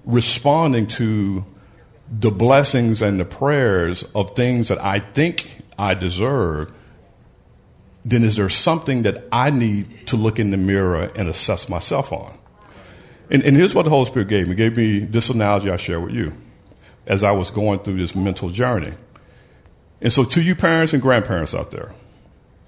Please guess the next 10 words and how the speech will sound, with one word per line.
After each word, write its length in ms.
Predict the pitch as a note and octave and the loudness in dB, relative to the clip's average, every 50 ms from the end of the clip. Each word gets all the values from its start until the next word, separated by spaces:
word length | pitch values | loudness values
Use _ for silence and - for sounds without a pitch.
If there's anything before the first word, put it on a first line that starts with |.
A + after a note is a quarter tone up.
| - - - - - - - - _ - _ _ | -20 -20 -20 -20 -20 -20 -20 -20 _ -20 _ _
would 260 | - A2+ C#3 E3+ D3+ D3 | 0 2 2 4 4 2
you 160 | D#3 F3 F#3 | 0 -2 0
buy 360 | D3+ C#3 C#3 C3 C3 C3 C3+ | 2 4 6 6 6 6 4
your 200 | C3+ A#2+ A2 G#2 | 4 2 2 0
sixteen-year-old 840 | - - - C#3+ C#3 C#3 - - C#3+ C3+ C3 B2+ A#2 A#2 A#2 A2 G#2+ | 0 0 0 -2 -2 -2 -4 -2 0 0 2 2 2 2 0 0 -2
son 340 | - - A2+ A2 A2 A2 A2 | -2 0 0 2 2 2 2
or 80 | G#2+ G2+ | 0 0
grandson 680 | F#2+ G#2 G#2 G2 F#2 F2+ - F2 E2 E2 D#2+ D#2+ E2 - | 0 0 0 2 0 -2 -4 -4 -6 -4 -6 -8 -8 -8
a 160 | - F#2 F2 | -6 -6 -6
high-powered 960 | E2+ - - - - - B2+ C3 C#3 C#3 - - B2+ A#2 A#2 A2+ A2 A2 - | -4 -6 -8 -8 -4 0 2 2 2 2 0 0 2 2 4 2 2 0 -2